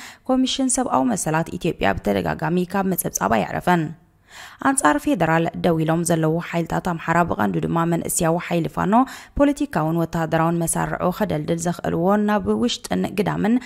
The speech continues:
ዘራያት ኣጥሪ ብምህላዉ ኣብ ክልል ኣምሓራ ስርዓት ንምኽባር ብኡ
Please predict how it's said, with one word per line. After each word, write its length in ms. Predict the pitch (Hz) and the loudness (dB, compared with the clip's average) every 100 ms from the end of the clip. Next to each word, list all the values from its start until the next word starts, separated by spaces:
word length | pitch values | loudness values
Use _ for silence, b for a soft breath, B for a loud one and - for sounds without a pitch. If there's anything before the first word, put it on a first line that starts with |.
| B B | B B
ዘራያት 520 | 202 262 233 151 160 160 | -2 0 0 -2 -2 -2
ኣጥሪ 280 | - 170 | -4 -4
ብምህላዉ 500 | 170 180 151 151 156 233 277 B B | -2 -2 -2 0 4 4 2 B B
ኣብ 180 | 240 - | 0 0
ክልል 280 | 294 285 285 | 0 2 2
ኣምሓራ 300 | 254 - 156 160 | 0 0 0 2
ስርዓት 460 | - 170 - 170 180 | 0 -2 -2 -4 -2
ንምኽባር 460 | 175 165 180 180 | -2 -2 -2 -2
ብኡ 180 | 175 | 0